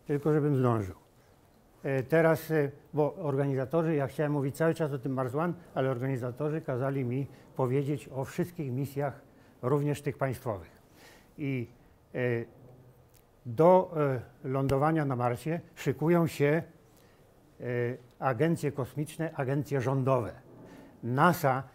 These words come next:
jest największą agencją kosmiczną świata. W Stanach Zjednoczonych, e, dla dorosłych, e, budżet roczny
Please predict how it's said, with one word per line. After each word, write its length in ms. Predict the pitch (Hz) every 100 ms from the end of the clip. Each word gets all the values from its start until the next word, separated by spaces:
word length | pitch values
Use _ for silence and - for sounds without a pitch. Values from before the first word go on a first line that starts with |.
| -
jest 200 | 147 127
największą 720 | 131 127 127 170 - 156 156 156 - - -
agencją 680 | 123 123 160 151 143 131
kosmiczną 640 | 101 131 - 147 151 131 117
świata. 520 | - 135 139 151 160 - -
W 80 | -
Stanach 360 | - 156 147 117
Zjednoczonych, 720 | 127 131 123 135 135 135 - - - - - - -
e, 160 | 131 123
dla 360 | 120 139 131 -
dorosłych, 720 | 131 127 135 139 139 143 - - _ - - _ _ -
e, 40 | 127 117 127 - 143
budżet 440 | 135 156 143 117
roczny 480 | 135 151 - 160